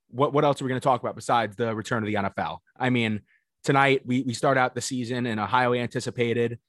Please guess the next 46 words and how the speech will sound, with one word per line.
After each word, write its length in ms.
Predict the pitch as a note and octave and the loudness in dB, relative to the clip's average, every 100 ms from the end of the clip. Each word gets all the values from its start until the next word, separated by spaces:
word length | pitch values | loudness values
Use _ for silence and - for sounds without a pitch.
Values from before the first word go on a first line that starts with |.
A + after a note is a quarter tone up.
| _ - | _ -2
matchup 320 | B2+ C3 C#3+ B2+ | 2 4 2 0
between 260 | C3+ A#2+ | -2 -4
two 440 | - C3 B2+ B2+ B2+ _ _ _ _ C#3 | 0 2 2 0 -4 _ _ _ _ 2
powerhouses. 760 | D3 D3 B2 A#2+ C3 C3+ C3 | 4 4 2 2 -2 -4 -2
And, 260 | B2+ B2+ C3 | -4 -4 -4
and 120 | B2 | -4
I 80 | B2 | -2
think 240 | - C#3 _ _ _ _ - | -2 -4 _ _ _ _ 0
football 340 | D#3 C#3+ C3 | 2 6 4
is 100 | A#2 | 4
really 160 | C#3+ C3+ | 0 0
the 140 | C3 | -2
only 260 | B2 C3+ B2 | -2 -2 0
way 400 | B2 A#2+ A2+ A2 - | 0 0 -2 -4 -6
that 140 | A2+ | -4
we 100 | A#2 | -4
can 480 | - B2+ A#2 A2 G#2+ _ _ _ - | -4 -2 -2 -2 -6 _ _ _ 2
open 220 | C#3 C#3 | 4 4
up 160 | C3 - | 2 0
this 100 | G#2+ | -4
show. 560 | - D#3 D3 A#2 A2+ - | 0 2 2 0 -2 -4
But 280 | C3+ A#2+ - | 0 0 -2
considering 420 | D3 - F#3 E3 | -6 -2 -2 -2
we 120 | C#3 C3+ | 0 2
are 140 | C3 | 2
two 220 | - C#3+ | 0 -4
guys 380 | A#2+ A2+ A2+ A2 | 2 2 2 -2
from 240 | B2+ A2+ | -4 -2
Long 180 | A2+ A2+ | 0 0
Island, 260 | A2+ A2 G#2+ | 2 0 0
New 60 | |
York, 420 | G#2+ A2+ G#2+ F#2+ _ _ _ _ - | 0 2 2 0 _ _ _ _ -2
I 120 | A#2+ | -2
think 180 | C#3 B2 | -2 -8
it's 140 | - | -8
only 260 | B2+ B2+ A#2 | -4 -2 0
right 240 | A#2+ A#2 | 0 0
that 100 | G#2 | -4
we 100 | A2 | -4
dive 320 | G#2+ A#2 A#2 | 2 2 2
into 520 | A#2+ A#2 - A2 G#2 - - | -2 -4 -2 -4 -4 -6 0
the 60 | |
local 340 | B2 B2 A#2+ A#2 | 6 6 6 0
teams 260 | B2+ A2+ | 0 -4
to 80 | F#2+ | -4
start. 540 | - - D3 B2+ G#2+ | -10 0 6 6 4